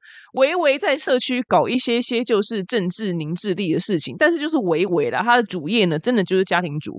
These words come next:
妇。然后因为她生了五个小孩，然后在她第五个小孩就是上了大学之后呢，她小姐呢就清醒了，你知道吗？她就突然决定我要从政。我跟你讲，就跟譬如说我妈杨秋女，在我大学毕业的时候跟我说，“老娘要去从政。”你知道吗？这变化有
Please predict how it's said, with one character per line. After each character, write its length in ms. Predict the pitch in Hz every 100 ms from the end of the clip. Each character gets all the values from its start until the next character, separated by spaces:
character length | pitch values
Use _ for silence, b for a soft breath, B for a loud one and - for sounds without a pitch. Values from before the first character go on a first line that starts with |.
| -
妇。 160 | 175 - _ b
然 120 | 214
后 100 | 302
因 80 | 320
为 40 |
她 120 | 330 311
生 160 | 277
了 100 | 254
五 80 | 180
个 120 | 156
小 180 | 170 -
孩， 200 | 165 -
然 100 | 147
后 60 | 190
在 180 | 294 247
她 160 | 262
第 320 | 240 254 196 -
五 180 | 175 147
个 200 | 170 147
小 260 | - 123
孩 280 | 143 147 143
就 160 | 160 196
是 220 | 190 180
上 220 | - 233
了 100 | 165
大 240 | - 208 165
学 180 | 170
之 200 | 165 196
后 180 | 220 196
呢， 120 | 170
她 140 | 151 220
小 220 | 190 156
姐 140 | -
呢 120 | 135 147
就 100 | 185
清 260 | - 320
醒 220 | 403 - -
了， 80 | - - B B B B B
你 60 | -
知 40 |
道 120 | 170
吗？ 140 | 160 139
她 80 | 190
就 80 | 196
突 120 | 196
然 120 | 185
决 100 | 156
定 140 | 196 170
我 120 | 151
要 40 |
从 280 | - 214 190
政。 200 | 240 226
我 380 | 190 - _ 202
跟 80 | 220
你 40 |
讲， 200 | 202 139
就 120 | 180 254
跟 180 | 247
譬 80 | 277
如 80 | 214
说 120 | 226
我 160 | 180 147
妈 220 | 175 208
杨 220 | 185 156
秋 240 | 185 196 185
女， 180 | 151 165 b b _
在 140 | 254
我 140 | 151 175
大 160 | 247
学 160 | 196 160
毕 220 | - 185
业 80 | 170
的 40 |
时 120 | 170
候 80 | 170
跟 120 | 180
我 120 | 170 156
说 340 | 175 175 156 -
，“老 180 | 170 160
娘 200 | 170 165
要 60 | 226
去 120 | 247
从 260 | 226 170 180
政。” 200 | 214 147
你 100 | 165
知 80 | 262
道 120 | 262
吗？ 120 | 220
这 140 | 233
变 220 | 277 392 254
化 160 | 311
有 100 | 185